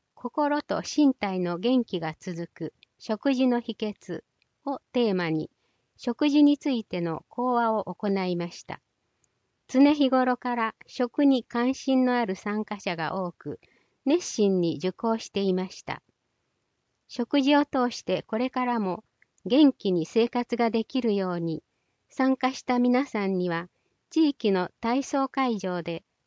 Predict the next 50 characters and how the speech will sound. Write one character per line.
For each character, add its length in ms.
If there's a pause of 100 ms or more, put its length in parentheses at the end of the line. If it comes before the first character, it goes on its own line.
講 260
話 120
の 160
内 300
容 240
を 80 (260)
伝 140
え 40
て 160
も 140
ら 120
い 80
た 180
い 80
と 160
思 300
い 100
ま 160
す。 240 (1080)
最 320
後 140
に、 240 (360)
笠 400
岡 300
警 240
察 340
署 160
か 180
ら 180 (520)
お 100
知 180
ら 140
せ 140
と 180
し 160
て、 200 (380)
詐 260
欺 180
へ 100
の 160
注 260
意 140
喚 240
起 160
が 200
あ 60
り 120
ま 160
し 140
た。 180